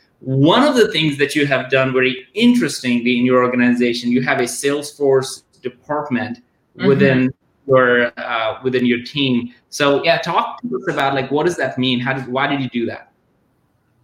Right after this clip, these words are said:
Speaker 2: A great question. Out of necess-, desperation and necessity. So when we're, when we're working with a lot of our clients, we're bringing in leads. I,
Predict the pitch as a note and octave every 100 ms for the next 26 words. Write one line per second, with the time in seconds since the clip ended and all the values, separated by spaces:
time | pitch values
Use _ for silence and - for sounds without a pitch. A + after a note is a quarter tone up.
0 | _ _ - - A#3 A3 G#3 A3+ - F#3
1 | E3 E3 D3 - G#3 A#3 G#3+ G3+ - F#3
2 | E3 - F3 A#3 - _ _ _ _ -
3 | D#3+ D3+ - E3+ F3+ F3 E3 - D3 -
4 | - G3 F3+ F#3 G3 G3 F#3 G#3+ B3 C4+
5 | - G#3 G3+ A#3 A#3 G#3+ G#3 F3+ F3 E3+
6 | E3+ D#3+ - E3+ D#3+ - - E3+ F3 E3
7 | D#3 D3+ D3+ D3 - D3